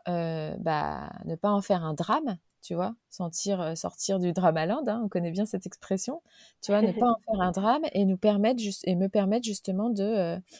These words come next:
Speaker 1: euh, d'a-, d'accueillir en fait ce qui est en train de se jouer, d'accepter aussi ce qui est en train de se passer et, euh, de me dire que, euh, ça va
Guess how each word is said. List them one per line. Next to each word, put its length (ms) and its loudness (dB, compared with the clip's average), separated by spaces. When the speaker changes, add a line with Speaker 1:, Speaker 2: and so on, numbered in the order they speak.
Speaker 1:
euh, 180 -2
d'a-, 300 0
d'accueillir 600 -2
en 100 6
fait 240 -4
ce 60 -8
qui 80 -12
est 40 -4
en 120 -4
train 200 -8
de 100 -6
se 160 -6
jouer, 480 0
d'accepter 800 -2
aussi 460 0
ce 120 -8
qui 100 -8
est 60 -4
en 120 -6
train 200 -8
de 80 -2
se 120 -4
passer 500 -2
et, 400 4
euh, 220 2
de 140 -6
me 100 0
dire 340 -2
que, 100 -6
euh, 500 -2
ça 200 2
va 240 -2